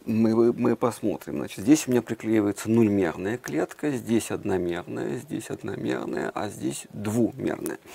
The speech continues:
Значит, мы увидим, что это связано со свойствами соответствующих точек, как, э, как, э, критических точек. Вот. Значит, чтобы двигаться дальше, нам теперь нужно дать, э, уже более формальное определение того, значит, что, ш-,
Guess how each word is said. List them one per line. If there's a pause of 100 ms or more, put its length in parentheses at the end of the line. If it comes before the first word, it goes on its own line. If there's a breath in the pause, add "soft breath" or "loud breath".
(400 loud breath)
Значит,
мы
увидим,
что (400)
это
связано
со
свойствами
соответствующих
точек,
как,
э,
как,
э,
критических
точек. (200)
Вот. (600 loud breath)
Значит,
чтобы
двигаться
дальше,
нам
теперь
нужно
дать,
э,
уже
более
формальное
определение
того,
значит,
что,
ш-,